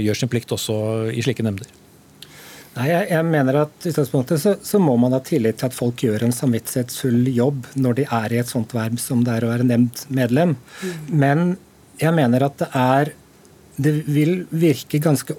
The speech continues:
Speaker 2: åpenbart at hvis du har en nemnd som er satt sammen av to personer med innvandringskritisk bakgrunn, og to personer som har svært innvandringsliberal bakgrunn,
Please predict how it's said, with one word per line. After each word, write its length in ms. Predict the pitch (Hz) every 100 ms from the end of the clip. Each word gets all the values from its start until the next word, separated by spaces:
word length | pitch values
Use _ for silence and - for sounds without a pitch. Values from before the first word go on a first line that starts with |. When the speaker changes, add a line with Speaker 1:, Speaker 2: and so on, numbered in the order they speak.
| 156
Speaker 2:
åpenbart 680 | 131 - 117 117 147 156 -
at 380 | 135 143 - - - - -
hvis 240 | 139 120 123
du 140 | 160
har 160 | 131 123
en 140 | 139
nemnd 240 | 123 123 127
som 240 | - 139
er 60 | -
satt 160 | 160 -
sammen 480 | - 113 117 135 -
av 160 | 123 139 -
to 320 | - 123 139 151
personer 400 | - - 117 120
med 80 | 139
innvandringskritisk 880 | 127 117 117 117 127 - 131 147 -
bakgrunn, 540 | 143 123 147 175 170 - - - - - - -
og 160 | 135 -
to 160 | 127 120
personer 600 | 147 143 117 127 143 123 -
som 220 | - 135 127
har 160 | 131
svært 320 | - 131 120 123
innvandringsliberal 1000 | 117 110 123 123 - 127 123 123 113 120
bakgrunn, 500 | 127 123 - 170 185